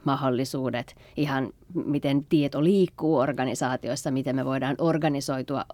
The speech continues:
olkoonkin, että olisimme hajallamme ympäri maapalloa, niin, niin sekä siis se työn luonne että ne teklo-, teknologian <laughs> tarjoamat mahdollisuudet, niin, niin nyt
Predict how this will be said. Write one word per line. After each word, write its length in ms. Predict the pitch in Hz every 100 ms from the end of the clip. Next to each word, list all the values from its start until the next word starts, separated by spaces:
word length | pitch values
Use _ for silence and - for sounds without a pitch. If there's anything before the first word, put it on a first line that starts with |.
| - -
olkoonkin, 500 | 160 139 131 120 135
että 220 | 127 -
olisimme 340 | 123 127 143 135
hajallamme 640 | 147 147 127 123 117 135
ympäri 300 | 147 143 156
maapalloa, 720 | 156 139 127 160 156 170 160 - - - -
niin, 300 | 160 139 123 - -
niin 360 | 147 139 131 85
sekä 320 | - 170 156
siis 260 | 143 147 -
se 80 |
työn 280 | 143 160 156
luonne 340 | 156 143 139 -
että 380 | 151 - - 131 - - - -
ne 80 | 175
teklo-, 400 | 110 - 110 - - -
teknologian 1300 | 156 151 - 143 127 135 135 147 151 143 147 147 160 208
<laughs> 160 | 202 170
tarjoamat 560 | 170 165 151 147 151
mahdollisuudet, 920 | 160 143 160 156 123 185 147 120 185
niin, 300 | 185 143 135 - - - - - -
niin 340 | 147 135 127 - -
nyt 240 | 143 135